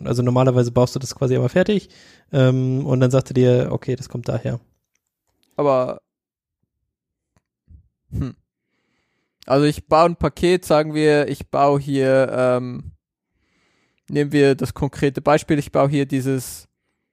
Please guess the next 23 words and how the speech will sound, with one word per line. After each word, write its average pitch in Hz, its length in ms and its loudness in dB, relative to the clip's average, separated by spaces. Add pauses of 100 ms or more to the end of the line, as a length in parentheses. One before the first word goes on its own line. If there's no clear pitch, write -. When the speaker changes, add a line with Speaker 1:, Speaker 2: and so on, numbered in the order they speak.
(1000)
Speaker 2:
ähm, 135 1200 0 (120)
Ruby 156 580 2
Git - 420 -2
Wiki 147 420 0
Golem. 196 440 0 (460)
Speaker 1:
Mhm. 165 300 2 (180)
Speaker 2:
Und 143 140 -2
dann 147 100 2
sage 156 240 4
ich, - 180 -12
Y 151 220 4
Depends, 160 800 -2 (1300)
ähm, 135 840 0 (520)
Node.js, 135 460 0
weil 139 140 6
ich 139 140 -2
gesehen 147 300 0
hab, 139 160 4
es - 100 -6
hat 131 160 0
irgendwie 127 320 -2
Node.js 123 440 -2
gebaut. - 420 -12